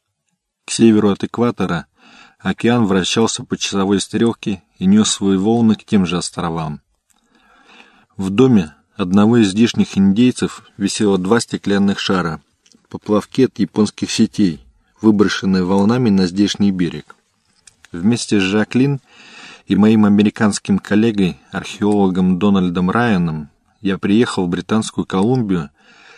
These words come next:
чтобы доделать то, что не успел в свой первый визит много лет назад.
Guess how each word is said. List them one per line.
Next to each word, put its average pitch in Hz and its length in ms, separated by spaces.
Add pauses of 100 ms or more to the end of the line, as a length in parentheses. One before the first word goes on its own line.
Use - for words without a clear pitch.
чтобы 95 380
доделать 92 560
то, 123 160
что - 200
не 92 120
успел 87 380
в - 60
свой 87 180
первый 117 340
визит 101 440
много 90 260
лет 90 220
назад. 82 460